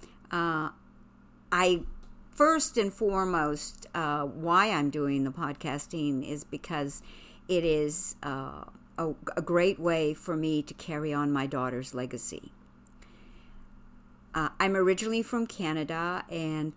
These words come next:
thirty-nine plus years ago, my life changed overnight. My daughter Bree was born with a very rare chromosome deletion, one in fifty thousand.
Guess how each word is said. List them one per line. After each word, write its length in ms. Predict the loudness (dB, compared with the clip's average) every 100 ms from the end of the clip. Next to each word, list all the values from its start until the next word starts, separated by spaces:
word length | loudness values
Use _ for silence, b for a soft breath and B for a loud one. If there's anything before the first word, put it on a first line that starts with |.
| -2
thirty-nine 1120 | 2 2 2 0 2 4 4 4 2 0 -2
plus 360 | -4 -4 -4 -2
years 380 | 0 0 0 -2
ago, 540 | 0 0 0 -2 -6 -12 B B B B B B -2
my 200 | 4 6
life 280 | 6 2 0
changed 420 | 0 2 0 0
overnight. 600 | -4 -2 -2 -4 -8 -16 -20 -20 -20 B B B -6
My 180 | 2 4
daughter 320 | 6 4 4
Bree 320 | 2 4 4
was 200 | 4 0
born 640 | -2 0 2 2 2 -2 -4
with 180 | -6 -4
a 60 | -2
very 380 | 4 4 6 4
rare 340 | 2 2 0
chromosome 640 | -2 -2 -2 -2 -2 -2
deletion, 800 | -4 -2 -2 -2 -2 -2 -2 -4 -12 -16 -8
one 340 | 0 2 2
in 160 | 0 -4
fifty 340 | -8 -8 -10
thousand. 720 | -4 -2 -2 -2 -4 -6 -10